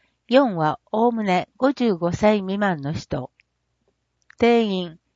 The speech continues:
一、二は各十六名。三、四は各十名程度。訓練期間、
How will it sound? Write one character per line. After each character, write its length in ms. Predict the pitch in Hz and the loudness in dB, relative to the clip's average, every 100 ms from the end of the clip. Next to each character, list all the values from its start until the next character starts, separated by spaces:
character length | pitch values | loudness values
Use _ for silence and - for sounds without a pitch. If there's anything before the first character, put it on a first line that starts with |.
| _ | _
一、 540 | - 254 - 208 151 - | -6 -6 -4 -2 -2 -4
二 320 | 185 202 185 | -2 0 2
は 280 | 180 160 175 _ | 2 0 -2 _
各 300 | - 269 - | -2 0 0
十 240 | 180 196 220 | 0 2 2
六 260 | 214 - | 0 -4
名。 320 | 160 147 139 - _ _ _ | -6 -4 -4 -8 _ _ _
三、 400 | - - 247 233 | -6 0 0 -2
四 340 | 190 226 208 151 | -2 -2 -2 -4
は 240 | 151 156 _ | -4 -4 _
各 320 | - 254 - | -4 -2 -2
十 280 | 175 185 214 | -4 0 2
名 220 | 226 220 | 2 0
程 300 | 202 196 156 | 2 0 0
度。 280 | 143 131 139 _ _ _ _ _ _ _ _ _ - | -2 -6 -10 _ _ _ _ _ _ _ _ _ -6
訓 220 | 247 262 | -2 4
練 220 | 254 254 | 4 2
期 140 | 240 | -2
間、 360 | 220 170 147 135 | -2 -4 -4 -10